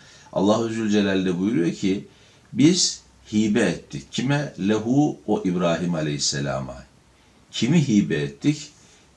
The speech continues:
İshak'a, oğlu İshak'ı, daha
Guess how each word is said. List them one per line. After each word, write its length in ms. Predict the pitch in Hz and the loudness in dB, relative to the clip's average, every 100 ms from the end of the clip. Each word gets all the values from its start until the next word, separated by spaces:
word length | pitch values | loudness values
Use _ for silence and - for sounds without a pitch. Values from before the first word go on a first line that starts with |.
| - | -2
İshak'a, 840 | 98 - - 113 110 - 73 - _ _ _ | 2 2 0 -2 -2 -2 -6 -8 _ _ _
oğlu 360 | - 85 95 - | -2 0 0 -2
İshak'ı, 840 | - - - 80 - - - - - - _ - - - _ - | -2 -2 -2 -8 -8 -2 -2 -2 -6 -16 _ -20 -20 -20 _ -2
daha 420 | 120 160 185 | 2 4 2